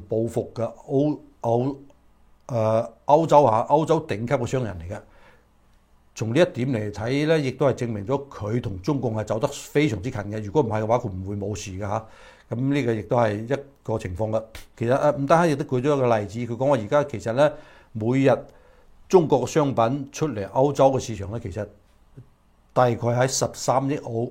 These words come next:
歐-，歐元左右嘅。而歐洲方面呢，佢中國大陸呢，只係僅僅嘅六億歐元嘅。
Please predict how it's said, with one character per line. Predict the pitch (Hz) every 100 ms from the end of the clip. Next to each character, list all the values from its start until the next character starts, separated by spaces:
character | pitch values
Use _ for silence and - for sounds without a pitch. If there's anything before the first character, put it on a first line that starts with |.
| -
歐-， | 135 143 147 - -
歐 | 143 151
元 | 101
左 | 90 117
右 | 110
嘅。 | 101 107 - - - - -
而 | 107
歐 | - 160
洲 | 175 180
方 | 180 147
面 | 135
呢， | 156 127
佢 | 123
中 | 151
國 | 139
大 | 117
陸 | 110 120
呢， | 135
只 | - - 107
係 | 131 120 104
僅 | - 101 120
僅 | 117 120
嘅 |
六 | 110 107 -
億 | 135
歐 | 135 131
元 | 95 98
嘅。 | 120